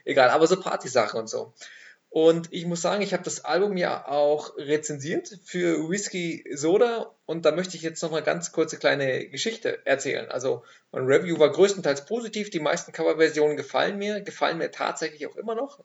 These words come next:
Für gute Laune höre ich mir das ganz gerne noch mal an. Aber Vorgeschichte, jetzt zur kleinen Story. Im Jahr zweitausendeinundzwanzig haben Feuerschwanz ihr bislang letztes Studioalbum herausgebracht,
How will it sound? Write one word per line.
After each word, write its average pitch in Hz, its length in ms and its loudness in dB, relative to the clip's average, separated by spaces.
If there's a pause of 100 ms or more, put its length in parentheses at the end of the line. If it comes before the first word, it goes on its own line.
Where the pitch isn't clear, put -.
Für - 180 -6
gute 165 220 -6
Laune 147 380 2
höre 170 100 2
ich 185 140 -4
mir 165 80 -2
das 151 180 -2
ganz 147 200 -4
gerne 180 220 2
noch 156 140 0
mal 135 120 2
an. 143 220 -4 (1600)
Aber 123 680 0 (160)
Vorgeschichte, 147 800 6 (160)
jetzt 123 240 -4
zur 123 100 -4
kleinen 117 240 -6
Story. 113 360 -6 (300)
Im 139 140 -6
Jahr 139 220 2
zweitausendeinundzwanzig 156 1600 0
haben 135 540 -2 (100)
Feuerschwanz - 800 2
ihr 143 140 -4
bislang 139 320 -4
letztes 143 400 -2
Studioalbum 175 880 0
herausgebracht, 185 1040 -2